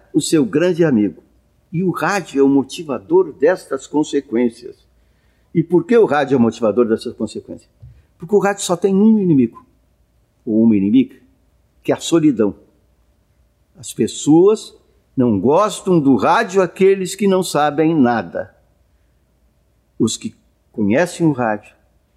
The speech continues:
que recebem a notícia, que traz os conhecimentos muito trágicos, mas também traz manifestação de alegria, transmissão cultural, que é o que nós precisamos. O Rio Grande do Sul sempre teve destaque no rádio,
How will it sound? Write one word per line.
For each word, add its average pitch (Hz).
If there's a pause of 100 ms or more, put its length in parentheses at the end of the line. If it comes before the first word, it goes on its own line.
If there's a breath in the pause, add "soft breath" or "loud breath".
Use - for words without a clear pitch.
(140)
que 110
recebem 170 (460)
a 127
notícia, 123 (440)
que 117
traz 170
os 165
conhecimentos 139
muito 175 (180)
trágicos, 123 (340)
mas 123
também 135
traz 135
manifestação 123
de 127
alegria, 120
transmissão 135
cultural, 131 (160)
que 143
é 135
o 131
que 131
nós 123
precisamos. 92
O 139
Rio 151
Grande 175
do 160
Sul 202
sempre 226
teve 190
destaque 160
no 139
rádio, 139